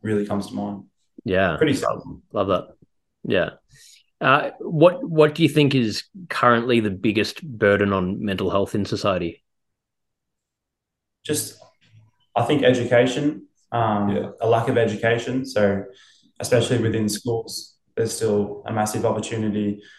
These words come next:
Speaker 1: to educate students on what mental health is and how you can, um, deal with those challenges. Um,
Speaker 3: I'd go the same. Education.
Speaker 2: Yep.
Speaker 3: There's not enough, not enough being done within schools. Um, they're getting better, but it's still nowhere where it should be.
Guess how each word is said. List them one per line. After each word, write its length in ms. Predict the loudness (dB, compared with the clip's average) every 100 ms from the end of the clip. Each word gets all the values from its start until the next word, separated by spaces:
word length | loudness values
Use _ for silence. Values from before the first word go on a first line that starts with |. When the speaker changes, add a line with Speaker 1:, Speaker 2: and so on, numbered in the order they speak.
| _ _
Speaker 1:
to 80 | 0
educate 340 | 0 4 2
students 340 | 2 -4 -4 -4
on 120 | 0
what 140 | 2 0
mental 220 | -2 -2
health 260 | 0 0 -4
is 160 | -4
and 100 | -2
how 120 | 0
you 180 | 0 0
can, 440 | -4 -2 -2 -4 -8 _
um, 280 | -6 -4 -2
deal 200 | -2 0
with 120 | 0
those 200 | 0 -2
challenges. 640 | -2 -2 -2 -4 -6 -14 _ _ _ _ _ _ -14
Um, 460 | -8 -6 -6 -10 -4
Speaker 3:
I'd 160 | 0 4
go 140 | 4
the 80 | 2
same. 300 | 0 -4 -4
Education. 580 | -2 -2 -2 0 2 0
Speaker 2:
Yep. 80 | 0
Speaker 3:
There's 140 | 0
not 160 | 2 2
enough, 260 | 0 -6 -16 -10 -2
not 120 | 2
enough 260 | 2 2 0
being 160 | -2
done 340 | -2 -2 -2 0
within 240 | 2 2
schools. 560 | 2 -2 -2 -4 -12 -8
Um, 180 | -2 0
they're 100 | 2
getting 240 | 2 4
better, 200 | 4 4
but 240 | 4 2 -2
it's 120 | -6
still 200 | -4 -2
nowhere 560 | 0 0 2 2 0 -2
where 160 | -2
it 80 | -2
should 180 | -6 -2
be. 300 | 0 0 -4